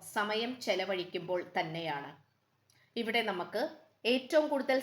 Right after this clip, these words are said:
സൃഷ്ടിക്കപ്പെടുന്ന രീതിയിലേക്ക് ഈ വ്യക്തി നിങ്ങളുടെ അടുത്തേക്ക് വന്നിട്ടുണ്ടെങ്കിൽ അത് ഏറ്റവും കൂടുതൽ നിങ്ങളുടെ സ്നേഹത്തിന് വേണ്ടി തന്നെയാണ്. ഈ പേഴ്സൺ കുറേ കാലങ്ങളായി ഒരുമിച്ച് ജീവിക്കുവാനും സ്നേഹിച്ചോ-,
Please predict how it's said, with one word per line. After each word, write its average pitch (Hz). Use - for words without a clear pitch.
സൃഷ്ടിക്കപ്പെടുന്ന 226
രീതിയിലേക്ക് 196
ഈ 220
വ്യക്തി 202
നിങ്ങളുടെ 190
അടുത്തേക്ക് 185
വന്നിട്ടുണ്ടെങ്കിൽ 170
അത് 196
ഏറ്റവും 240
കൂടുതൽ 185
നിങ്ങളുടെ 254
സ്നേഹത്തിന് 196
വേണ്ടി 180
തന്നെയാണ്. 156
ഈ 269
പേഴ്സൺ 277
കുറേ 262
കാലങ്ങളായി 202
ഒരുമിച്ച് 262
ജീവിക്കുവാനും 180
സ്നേഹിച്ചോ-, 247